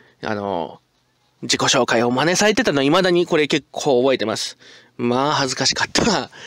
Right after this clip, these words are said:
ですけれども。まあ、この他ですね、あのー、まあ、大学の寮に入ると、えー、この六月ぐらいですね、えー、寮祭というイベントが行われます。寮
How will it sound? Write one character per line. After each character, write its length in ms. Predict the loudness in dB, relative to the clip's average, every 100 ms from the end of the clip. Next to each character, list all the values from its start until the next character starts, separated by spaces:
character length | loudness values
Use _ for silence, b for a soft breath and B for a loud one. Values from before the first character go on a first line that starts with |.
| B -10
で 80 |
す 120 | -10 -2
け 100 | 0
れ 40 |
ど 120 | 2
も。 160 | 0 -2 B B B B B -6
ま 80 | -2
あ、 20 |
こ 100 | 2
の 100 | 4
他 240 | 4 4
で 100 | 2
す 100 | 2
ね、 160 | 0 0 B -6
あ 120 | -2
の 800 | 0 0 0 0 0 0 0 0
ー、 40 |
ま 80 | 0
あ、 60 | 0
大 160 | 0
学 140 | 0 2
の 80 |
寮 160 | 2 2
に 80 | 2
入 180 | 0 -2
る 80 |
と、 260 | -2 -2 -4 B B B
え 140 | -4 -2
ー、 20 |
こ 100 | -2
の 100 | 0
六 220 | 0 0
月 280 | -2 -2 0
ぐ 100 | 0
ら 80 | 0
い 80 |
で 80 | -2
す 120 | -4
ね、 180 | -2 -4 -6 _
え 380 | -4 -4 -4 -4
ー、 40 | 0
寮 240 | 2 2
祭 240 | 2 -2
と 140 | 0 0
い 180 | 2 2
う 60 |
イ 100 | 2
ベ 140 | 2 0
ン 100 | -2
ト 100 | -2
が 120 | -2
行 100 | -2
わ 140 | -2
れ 80 | -2
ま 120 | -2
す。 200 | -4 -6 B B B -2
寮 240 | 2 4